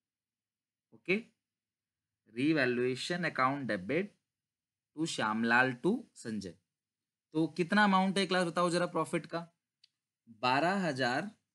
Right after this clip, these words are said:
चार सौ पचासी, ट्वेल्व थाउजेंड फ़ोर हंड्रेड एटी फ़ाइव।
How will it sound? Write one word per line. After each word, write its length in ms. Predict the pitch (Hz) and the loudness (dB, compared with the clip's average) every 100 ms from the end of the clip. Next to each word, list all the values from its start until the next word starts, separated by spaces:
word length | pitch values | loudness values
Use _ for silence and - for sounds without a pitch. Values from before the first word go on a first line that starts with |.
| _ _ _ _ _ _ - | _ _ _ _ _ _ -4
चार 200 | 127 120 | 0 0
सौ 200 | - 165 | 0 -4
पचासी, 640 | 165 135 - 127 117 113 | -2 -6 0 0 0 -2
ट्वेल्व 240 | 95 139 147 | -4 -4 0
थाउजेंड 320 | 147 151 160 160 | 2 2 0 -4
फ़ोर 260 | 139 131 | -4 -2
हंड्रेड 280 | 131 131 139 | 0 -2 -2
एटी 240 | 113 95 | -4 -4
फ़ाइव। 260 | 87 95 82 | -6 -6 -10